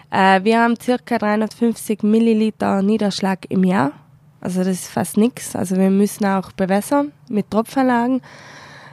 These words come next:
Ähm, und wenn ma-, wenn mal der Wind ginge, äh, wenn mal, äh, der, oder wenn der Regen, wenn's mal regnet, geht sofort danach der Wind.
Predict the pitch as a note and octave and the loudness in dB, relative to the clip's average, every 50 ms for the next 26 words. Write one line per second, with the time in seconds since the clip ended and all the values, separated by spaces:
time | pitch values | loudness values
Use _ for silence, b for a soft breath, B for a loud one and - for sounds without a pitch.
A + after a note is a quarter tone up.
0 | B B - - G3+ G3 G3 G3 G3 G3 G3 F#3+ F#3+ F#3+ - - _ _ _ _ | B B -4 0 2 4 4 4 4 2 2 0 -2 -4 -6 -10 _ _ _ _
1 | _ - - _ _ _ _ _ - - C4+ C#4+ C#4+ C#4+ - - A3 G#3 A3+ A3 | _ -20 -20 _ _ _ _ _ -2 0 2 4 2 2 0 -4 -4 -2 0 0
2 | A#3 B3 A#3+ A#3+ A#3 A3+ - - - G3 G3+ G#3 A3 A3+ A#3 A#3 A#3 - - _ | 0 0 -2 -2 -4 -4 -6 -8 -14 -12 -4 -2 -2 0 0 -2 -4 -6 -10 _
3 | _ _ _ _ _ _ _ _ _ _ - - G#3+ G3+ G3 G3 G3+ G#3+ G3+ G#3 | _ _ _ _ _ _ _ _ _ _ -10 -4 -2 0 2 2 2 0 0 -2
4 | F#3+ F#3 F#3 G#3+ A3 A3+ G#3+ - - _ _ _ _ _ _ _ _ - A3 A3+ | -2 -2 -2 -2 -2 -2 -4 -6 -12 _ _ _ _ _ _ _ _ -6 -4 -2
5 | A#3+ A#3+ B3 A#3+ A#3+ A#3+ A3 _ _ _ _ _ _ _ - - G#3 F#3 F3+ F3+ | -2 -2 -2 -2 -4 -4 -6 _ _ _ _ _ _ _ -8 -4 -2 0 0 0
6 | F3+ G3 A3 A3+ A3+ G#3+ G#3 G#3 G#3 - - F#3+ F#3 F#3 F#3 F#3 F#3 F#3+ - - | 2 2 0 2 2 2 0 0 -2 -4 -2 -2 0 0 0 -2 -4 -4 -8 -8
7 | G2 - - F3+ F#3+ F3+ F3+ G3 F#3+ G3+ G3 F#3+ F#3 G#3 G#3+ A#3 A#3 A#3+ A#3 A3 | -8 -6 -6 -4 -2 -2 -2 0 -2 -2 -2 -2 -2 -2 -2 0 0 0 -2 -2
8 | G3+ - _ _ _ _ _ _ _ _ _ _ _ _ _ _ _ _ _ - | -4 -8 _ _ _ _ _ _ _ _ _ _ _ _ _ _ _ _ _ -4
9 | A3 G#3+ G#3+ A3 - - A3+ A3 G#3+ G3+ A3 A3 A3+ A#3 A#3 A3+ - - - _ | 0 0 0 0 0 -2 -4 -4 -4 -4 -4 -2 0 0 -2 -2 -6 -10 -20 _
10 | - - A3 G#3 - - - F#3+ - - G#3+ G3+ - - G3 F#3+ F#3+ F#3+ F#3 - | -8 -6 -6 -6 -6 -6 -8 -6 -4 -4 -6 -6 -4 -4 -4 -2 -2 -4 -6 -8
11 | - F#3+ F3+ F#3 F#3+ F#3+ - - - | -10 -8 -4 -4 -4 -4 -6 -10 -20